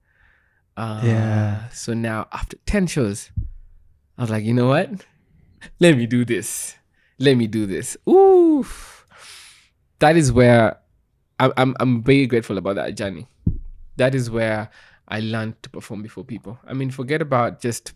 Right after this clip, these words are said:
Speaker 1: poetry, 'cause for me, poetry or any performance is about how you deliver it. It's not the words. Anyone, like, you can take up the same thing with someone else, uh, but the way you both share it, it sounds like something totally different.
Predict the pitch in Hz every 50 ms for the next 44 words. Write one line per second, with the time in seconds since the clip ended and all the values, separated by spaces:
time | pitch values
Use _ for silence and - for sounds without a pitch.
0 | _ _ - - - 120 113 - 107 98 - 127 113 - 135 127 139 147 147 135
1 | - - _ - - 156 139 139 135 - 120 113 117 - - - - _ _ _
2 | _ _ _ _ _ _ _ _ _ _ - - _ _ _ _ - 139 139 -
3 | 139 151 156 139 127 120 - - 135 127 120 113 120 - - 131 120 127 120 131
4 | 131 123 117 127 120 107 110 107 104 104 110 104 98 90 82 - - - - -
5 | - - - - - 131 - - 180 - 110 123 117 120 113 110 - - 143 196
6 | 226 220 196 170 123 143 156 - 175 170 180 165 156 - - 196 190 170 - -
7 | 135 131 - 165 156 151 139 156 147 143 139 127 123 120 123 - 147 135 135 123
8 | 127 131 135 139 135 - - 85 110 117 110 104 107 - - - - - - -
9 | 131 123 127 120 135 143 143 143 127 123 131 110 - - 180 165 151 139 131 131
10 | 131 - - _ _ _ - 127 - - - 127 127 127 123 117 110 110 - 131
11 | 117 117 123 120 117 127 110 117 110 110 104 98 113 101 - 98 101 127 -